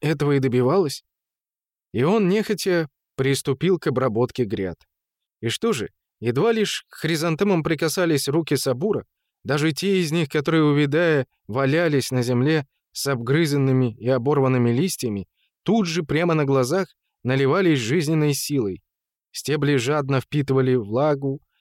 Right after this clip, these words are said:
набухали тяжелые нежные бутоны,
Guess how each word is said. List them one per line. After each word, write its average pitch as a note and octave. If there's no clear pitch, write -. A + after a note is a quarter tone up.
набухали C3+
тяжелые C#3
нежные B2+
бутоны, C3+